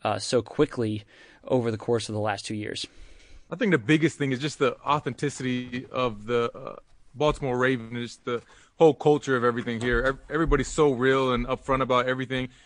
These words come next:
Speaker 2: You don't have to wonder what your role is or what your status is on the team. And, um, the biggest thing for me, I think, they, they don't care about how you get here. You can be undrafted or first-round draft pick. They treat you the same.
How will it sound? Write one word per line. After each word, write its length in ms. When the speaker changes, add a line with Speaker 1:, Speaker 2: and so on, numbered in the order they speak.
Speaker 2:
You 80
don't 100
have 140
to 140
wonder 380
what 200
your 80
role 260
is 300
or 60
what 140
your 60
status 400
is 160
on 200
the 60
team. 340
And, 300
um, 300
the 100
biggest 340
thing 160
for 100
me, 180
I 40
think, 220
they, 120
they 200
don't 240
care 160
about 300
how 100
you 160
get 220
here. 100
You 140
can 100
be 320
undrafted 800
or 80
first-round 400
draft 240
pick. 160
They 100
treat 180
you 80
the 60
same. 420